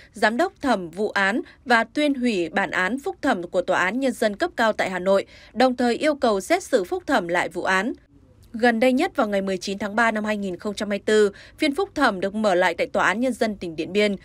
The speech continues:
nhưng Trần Thị Hiền tiếp tục kêu oan, đề nghị hoãn phiên tòa vì vắng tất cả các luật sư bào chữa cho mình, đều đã có đơn xin vắng mặt và đề nghị hoãn phiên tòa và lý do sức khỏe không đảm bảo.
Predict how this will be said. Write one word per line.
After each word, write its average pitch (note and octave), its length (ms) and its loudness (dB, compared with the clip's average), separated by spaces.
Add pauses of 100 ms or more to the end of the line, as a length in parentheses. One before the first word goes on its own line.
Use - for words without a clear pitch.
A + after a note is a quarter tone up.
(220)
nhưng D4+ 180 2
Trần B3 180 2
Thị G#3 140 -4
Hiền G#3+ 300 0
tiếp F4+ 180 -4
tục - 160 -2
kêu A3+ 160 -2
oan, G#3+ 360 2
đề G#3+ 140 0
nghị G#3+ 180 -2
hoãn G#3+ 260 -2
phiên C#4+ 180 -2
tòa G3 240 2
vì F#3+ 180 -4
vắng F#3+ 280 -4
tất G4+ 240 -4
cả G#3+ 200 2
các D4 160 -2
luật B3 160 2
sư A#3 200 0
bào F#3+ 160 2
chữa F#3+ 160 -4
cho B3+ 140 -2
mình, G#3 280 0 (360)
đều B3 180 6
đã D4+ 160 2
có A3+ 200 0
đơn A#3 220 2
xin A3+ 260 -4
vắng F#3+ 180 -4
mặt A#3 160 4 (280)
và B3+ 140 4
đề A#3+ 180 2
nghị A#3 200 -2
hoãn G3+ 260 -2
phiên C4+ 160 -2
tòa G3 300 2 (280)
và B3+ 120 4
lý B3 220 0
do B3+ 260 4
sức F#4 220 -4
khỏe A3 180 2
không G#3 220 -6
đảm F#3 140 -2
bảo. F3+ 280 2